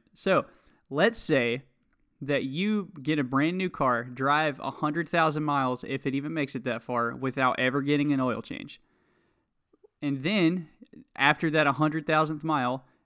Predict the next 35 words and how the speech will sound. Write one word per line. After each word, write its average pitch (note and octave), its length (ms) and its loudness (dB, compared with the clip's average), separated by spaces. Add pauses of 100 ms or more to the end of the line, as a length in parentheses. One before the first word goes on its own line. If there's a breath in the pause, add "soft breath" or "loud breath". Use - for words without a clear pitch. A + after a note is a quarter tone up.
(100)
you C3+ 120 -4
go D3 120 2
to D#3 120 0
a D3 40 0
mechanic C#3+ 640 -2
and C3 160 -4
they're C#3 120 -4
like, C3 260 -4 (280)
"Hey A#3 200 -2
man, D#3+ 320 2 (720)
this B3 180 2
car's A3+ 320 6
screwed G#3 380 -2
up. - 320 2 (160)
You A#3 140 2
haven't F#3 320 4
gotten F3+ 260 4
an E3 100 0
oil F3+ 240 2
change B2 420 -4
at E3+ 160 2
all. F3+ 320 2
You D3+ 220 -2
need A3+ 200 2
to E3+ 60 4
start E3+ 380 2
doing E3 300 4
that." G#2+ 240 -2 (480)
At D3 180 -2
that F#3 240 4
point, F#3+ 360 2
even E3+ 260 2
if F#3 160 0
you D#3+ 100 2
start D#3 480 0